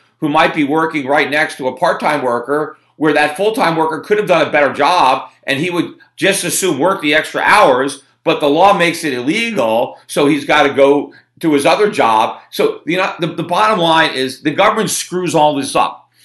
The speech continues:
The best thing for the worker is to maximize his flexibility in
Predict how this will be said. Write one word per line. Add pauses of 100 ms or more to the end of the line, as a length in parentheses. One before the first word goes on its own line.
(220)
The
best
thing
for
the
worker (240)
is
to
maximize (200)
his
flexibility (280)
in